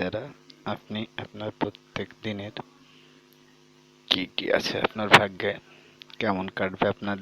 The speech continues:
দিন, সম্পূর্ণ ডিটেলস পাবেন এই সফটওয়্যারে। এই সফটওয়্যারটি ইনস্টল দেওয়ার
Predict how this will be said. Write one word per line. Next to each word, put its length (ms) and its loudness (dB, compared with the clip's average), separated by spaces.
দিন, 140 -2
সম্পূর্ণ 500 -6
ডিটেলস 380 0
পাবেন 240 2
এই 80 -2
সফটওয়্যারে। 420 -4
এই 80 -2
সফটওয়্যারটি 460 -2
ইনস্টল 400 -2
দেওয়ার 180 2